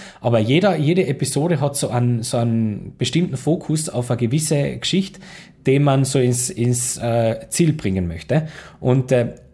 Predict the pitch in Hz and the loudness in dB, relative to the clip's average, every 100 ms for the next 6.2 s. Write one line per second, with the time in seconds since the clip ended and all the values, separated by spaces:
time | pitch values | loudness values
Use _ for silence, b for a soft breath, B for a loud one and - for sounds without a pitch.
0 | - 151 156 160 151 143 127 123 - 113 | -2 0 2 2 2 2 2 2 0 2
1 | 110 101 104 110 123 190 196 - 131 127 | 2 2 0 0 2 4 2 2 2 2
2 | 113 135 165 160 131 156 117 - 123 123 | 2 4 2 4 2 2 -2 0 0 0
3 | 101 110 120 202 220 95 120 131 123 131 | 0 0 2 2 2 2 2 2 2 0
4 | 151 160 175 160 - 123 - 135 127 139 | 0 0 -2 -4 -6 -4 0 -2 2 0
5 | 147 123 120 - 214 - 110 - 101 98 | 0 -4 -6 -2 0 2 0 0 -2 0
6 | 165 | 0